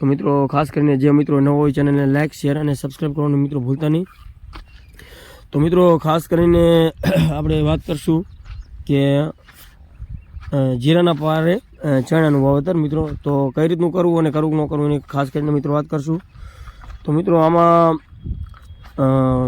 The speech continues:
જેને જીરું વાવેલું હોય છે એનો મિત્રો ખાસ કરીને અમુકને જીરાનો હુકારો વધારે આવી જતો હોય છે. તો મિત્રો એની માટે ખાસ કરીને વાત કરીએ તો મિત્રો ચણાનું વાવેતર, અ, કરવું ખાસ જરૂરી છે,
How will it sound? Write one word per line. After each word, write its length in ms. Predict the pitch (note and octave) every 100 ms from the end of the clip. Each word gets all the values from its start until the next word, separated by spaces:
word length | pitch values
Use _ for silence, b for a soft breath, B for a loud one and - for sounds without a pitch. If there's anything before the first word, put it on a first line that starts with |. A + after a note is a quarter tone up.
| A#2+ - - -
જેને 320 | C#3 D#3+ D3+
જીરું 220 | C3+ E3
વાવેલું 280 | D#3+ E3 E3
હોય 80 | F3+
છે 120 | D3+
એનો 160 | D#3 D#3+
મિત્રો 240 | D#3+ D#3+
ખાસ 240 | D3 D#3
કરીને 240 | - D#3 D#3
અમુકને 340 | D#3 D3+ D3+
જીરાનો 300 | C3 D#3 D3+
હુકારો 340 | C#3 E3 D#3 C#3
વધારે 220 | C3+ C#3+
આવી 100 | D3
જતો 240 | D3+ D3+
હોય 120 | D3+
છે. 140 | C#3+ D#3
તો 160 | D3+
મિત્રો 280 | D3 D#3 D3
એની 220 | D#3 D3+
માટે 320 | D#3+ D#3+ D#3 D3+
ખાસ 220 | D3+ D3+
કરીને 200 | D#3+ D3
વાત 140 | D3+
કરીએ 300 | - E3 D3 B2+ B B B -
તો 60 | D3
મિત્રો 220 | D#3 D#3+
ચણાનું 440 | B2 D3+ E3 E3 D3+
વાવેતર, 320 | D#3+ D#3+ D3+
અ, 400 | D3+ D3 C#3+ B2+ B2+ - - - - - -
કરવું 260 | - D#3 D3
ખાસ 180 | C#3 D3
જરૂરી 360 | C#3+ D3+ D#3+
છે, 160 | D3 E3